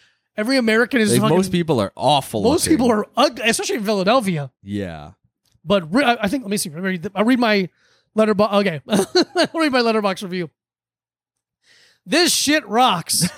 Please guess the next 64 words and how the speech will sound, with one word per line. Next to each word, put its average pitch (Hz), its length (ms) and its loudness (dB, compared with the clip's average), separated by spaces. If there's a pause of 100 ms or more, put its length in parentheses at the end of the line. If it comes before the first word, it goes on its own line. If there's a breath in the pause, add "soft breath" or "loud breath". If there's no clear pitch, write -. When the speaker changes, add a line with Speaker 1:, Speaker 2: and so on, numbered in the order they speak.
(140)
Speaker 2:
<laughs> - 240 -2
Speaker 1:
Movies 311 360 2
have 277 120 2
been 254 160 -2
ruined 269 360 2
by 240 120 2
the 214 140 -2
invention 233 380 0
of 214 100 0
cell 226 260 2
phones. 170 480 -2 (220 soft breath)
If 202 140 0
John 247 240 0
Travolta's 269 380 -2
character 247 440 0
was 208 120 0
holding 214 300 2
a 196 60 2
Google 220 260 0
Pixel, 247 340 0
this 196 140 -2
movie 208 220 2
would 226 140 4
have 208 60 0
been 202 120 0
over 208 240 2
in 202 40 0
eleven 190 340 0
minutes. 175 440 -2
Speaker 2:
Yeah. 101 260 -2 (220 loud breath)
Speaker 1:
I 254 200 2
say 311 140 0
we 277 100 2
make 254 180 0
a 254 40 -4
decision 226 480 0
that 202 80 -2
across 196 320 0
all 240 260 2
movies 247 320 0
that 185 140 -4
cell 240 200 2
phones 226 300 -2
just 175 180 -2
don't 214 220 2
exist. 175 580 -2 (460 soft breath)
All 254 200 4
films 262 440 0
n-, 233 120 -2
will 202 140 2
now 214 220 2
live 254 200 0
in 233 100 2
a 214 40 2
universe 208 520 2
that 196 120 2
are 180 100 2
free 233 320 2
from 214 180 -2
the 202 80 2
shackles 214 380 0
of 180 100 -4
social 247 300 0
media 240 440 0